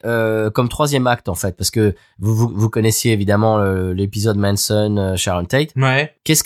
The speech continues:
Speaker 1: est-ce que vous imaginiez quelque chose ou, ou, ou est-ce que
Speaker 2: Ah, moi, j'étais incapable d'imaginer quoi que ce soit.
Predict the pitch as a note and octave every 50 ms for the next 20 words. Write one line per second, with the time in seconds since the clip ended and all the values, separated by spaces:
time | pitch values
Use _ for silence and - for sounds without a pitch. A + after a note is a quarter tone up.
0 | - - C3 - - - D#3 D3 D3+ D3 D3 D#3+ E3 D#3+ D3+ C#3 C#3+ C#3+ D3+ F3+
1 | F3+ D3+ C#3+ B2 - C3 - - E3+ F#3 G3+ G#3+ G3 F3+ C#3 C3 C3+ C3+ - C3+
2 | C3 C3+ G2+ C3 B2+ B2+ B2+ - - - C3+ B2 A#2+ A#2 A#2 A2+ A2 G#2+ G#2 G#2+
3 | G#2+ G#2 - _ - B2+ C3 D3+ D3 C3+ B2 - B2+ - B2+ C#3 - D3+ C#3 -
4 | E3 E3 D3+ C3 C3 C3+ C3+ B2+ B2+ C3+ C3 C3 - B2+ - - A2+ - - G2
5 | F#2+ A2